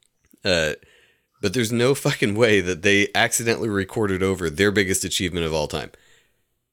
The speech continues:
They just don't want us to analyze it with Pro Tool or, uh, Photoshop or anything right now, because it would probably be really obvious that a lot of it was fake.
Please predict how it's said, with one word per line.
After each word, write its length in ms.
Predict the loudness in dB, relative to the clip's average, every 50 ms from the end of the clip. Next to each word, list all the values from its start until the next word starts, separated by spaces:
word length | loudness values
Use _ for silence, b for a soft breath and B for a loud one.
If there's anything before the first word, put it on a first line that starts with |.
| _ _ _ _ _ _
They 200 | -4 0 2 2
just 180 | 2 2 0 0
don't 140 | 0 2 2
want 180 | 2 2 2
us 80 | 2 0
to 120 | -2 -2 -2
analyze 460 | 0 0 2 2 2 2 2 0 -2
it 100 | -4 -4
with 320 | -4 -6 -6 -6 -12 -20 _ _ _ -4
Pro 220 | 0 2 2 2
Tool 220 | 0 -4 -6 -4 -4
or, 200 | -2 -2 0 0
uh, 160 | 0 0 -2
Photoshop 640 | 0 0 2 2 2 0 -2 0 0 -2 -2 -2 -4
or 80 | -6
anything 280 | -4 -4 -4 -4 -4 -4
right 160 | -4 -6 -6
now, 240 | -6 -6 -8 -8 -10 -12
because 400 | -8 -4 -4 -4 -4 -4 -8 -10 _ _ _ _ _ -8
it 80 | -6 -6
would 100 | -2 0
probably 280 | 2 4 4 4 2
be 160 | 2 2 0
really 420 | 0 0 0 2 4 4 4 4 4
obvious 540 | 2 2 2 2 0 0 -2 0 0 0 0
that 100 | 0 0
a 60 | 0
lot 240 | 0 0 0 0 -2
of 80 | -4
it 100 | -6 -6
was 140 | -6 -6 -6
fake. 420 | -4 -4 -4 -4 -6 -8 -12 -20